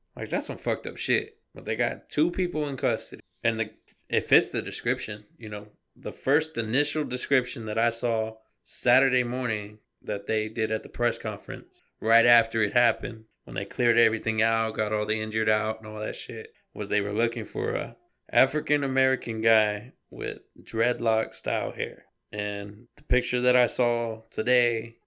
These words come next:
of one of the, the guys they have in custody, and both of them,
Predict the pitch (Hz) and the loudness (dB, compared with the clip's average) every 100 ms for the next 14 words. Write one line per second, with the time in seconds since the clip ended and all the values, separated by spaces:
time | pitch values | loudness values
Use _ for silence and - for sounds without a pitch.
0 | _ - 120 120 - 120 117 117 110 107 | _ -2 -2 -2 -6 -4 -2 0 -2 -4
1 | _ - 117 117 113 113 107 113 107 101 | _ -6 0 2 2 0 2 2 0 0
2 | 156 151 - 113 107 127 160 139 123 120 | 2 2 0 -2 0 0 2 0 -2 -2
3 | 110 | -4